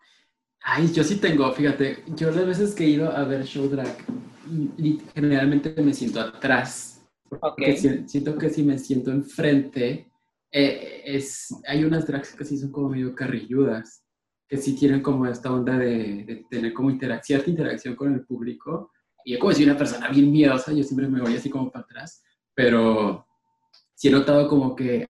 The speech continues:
Speaker 1: hay drags que, que suben a personas del público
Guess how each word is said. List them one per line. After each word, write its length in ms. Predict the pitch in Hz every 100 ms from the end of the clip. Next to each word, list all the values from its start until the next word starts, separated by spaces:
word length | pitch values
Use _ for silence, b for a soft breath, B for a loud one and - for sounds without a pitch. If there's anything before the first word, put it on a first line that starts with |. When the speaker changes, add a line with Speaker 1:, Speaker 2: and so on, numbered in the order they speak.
| -
Speaker 1:
hay 140 | 127
drags 360 | 123 123 - -
que, 480 | 135 117 104 104 -
que 140 | - 139
suben 200 | 139 139
a 80 | 143
personas 380 | 139 135 127
del 180 | 123 104
público 1080 | - 143 139 127 117 120 117 110 110 110 113